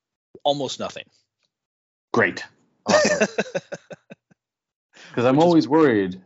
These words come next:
Speaker 2: if I, like, if a movie sounds familiar, if I've actually seen it and forgotten it, or, like, if it's just clips from the trailer.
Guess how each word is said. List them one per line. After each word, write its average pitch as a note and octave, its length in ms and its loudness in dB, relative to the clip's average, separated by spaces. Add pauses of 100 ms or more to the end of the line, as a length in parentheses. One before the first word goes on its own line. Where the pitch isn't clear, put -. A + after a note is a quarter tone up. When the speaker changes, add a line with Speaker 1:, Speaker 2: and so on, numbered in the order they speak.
(100)
Speaker 2:
if G#2+ 200 -6
I, G2+ 80 -2
like, F#2+ 300 -6
if G2 80 -14
a G2 80 -6
movie A#2 300 -2
sounds A2 360 -6
familiar, A2 560 -4
if F#2 160 -8
I've F2 160 -6
actually F2 380 -10
seen C#3 260 -2
it D#3+ 180 0
and - 160 -12
forgotten C#3 440 -4
it, F#3 160 -2 (680)
or, E2+ 680 -2 (340)
like, F#2 340 -12 (800)
if F2+ 180 -14
it's E2 80 -14
just - 340 -10 (560)
clips F#2 260 -6
from F2 140 -10
the F2+ 60 -12
trailer. - 460 -12